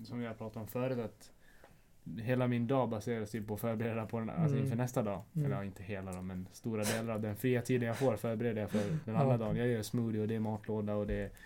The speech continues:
Speaker 2: Ja,
Speaker 1: packa
Speaker 2: precis.
Speaker 1: väskor och det är sådär, lägga
Speaker 2: Ja.
Speaker 1: fram saker och, och det är lite som du säger, att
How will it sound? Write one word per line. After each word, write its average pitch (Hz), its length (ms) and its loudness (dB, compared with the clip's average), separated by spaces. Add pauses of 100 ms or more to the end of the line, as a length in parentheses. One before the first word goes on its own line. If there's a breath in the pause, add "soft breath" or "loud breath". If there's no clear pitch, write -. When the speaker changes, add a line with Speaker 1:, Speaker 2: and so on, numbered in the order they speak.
(240 loud breath)
Speaker 2:
Ja, 156 220 6
Speaker 1:
packa 139 160 6
Speaker 2:
precis. 135 160 8
Speaker 1:
väskor 127 440 4
och 120 80 4
det 117 60 4
är 113 120 4
sådär, 107 360 2
lägga 113 160 4
Speaker 2:
Ja. 143 80 4
Speaker 1:
fram 117 240 2
saker 110 360 0
och, 104 140 0 (1080 loud breath)
och 110 240 2
det 117 180 2
är 135 40 8
lite 135 180 6
som 131 120 4
du 120 80 4
säger, 127 260 6
att - 320 -2